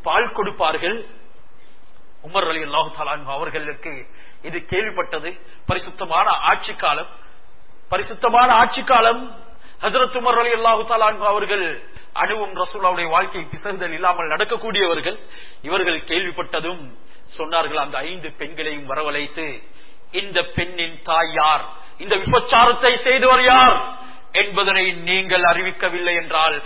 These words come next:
உங்களை நான் தண்டிப்பேன்." அந்த பெண்கள் தைரியமாக பேசுகின்றார்கள்,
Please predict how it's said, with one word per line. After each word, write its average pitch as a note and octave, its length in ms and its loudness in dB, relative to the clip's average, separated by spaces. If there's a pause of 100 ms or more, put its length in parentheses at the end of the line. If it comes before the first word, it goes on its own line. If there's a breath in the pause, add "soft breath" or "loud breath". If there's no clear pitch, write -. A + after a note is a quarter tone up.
(160 loud breath)
உங்களை F3 400 -2
நான் D#3+ 340 0
தண்டிப்பேன்." D#3 680 -4 (520 soft breath)
அந்த D3+ 240 -4
பெண்கள் C#3+ 680 -6 (640 soft breath)
தைரியமாக C#3+ 600 -4
பேசுகின்றார்கள், B2+ 920 -8